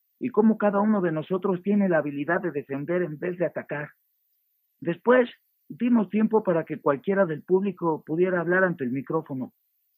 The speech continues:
Los estudiantes podrían agradecer a alguien que los hubiera ayudado y algunos se pararon e hicieron precisamente esto.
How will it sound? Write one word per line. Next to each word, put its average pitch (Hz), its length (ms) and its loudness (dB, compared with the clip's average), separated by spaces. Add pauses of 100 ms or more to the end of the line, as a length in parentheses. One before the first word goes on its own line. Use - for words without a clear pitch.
(160)
Los 151 200 -4
estudiantes 180 560 0
podrían 190 420 0
agradecer 156 560 -2
a 165 160 0
alguien 175 400 -4
que 143 120 -6
los 139 200 -6
hubiera 165 260 -2
ayudado 160 600 -2 (380)
y 151 180 -2
algunos 180 480 2
se 180 80 -6
pararon 196 540 2
e 151 80 -4
hicieron 180 420 -2
precisamente 139 840 -8
esto. - 320 -14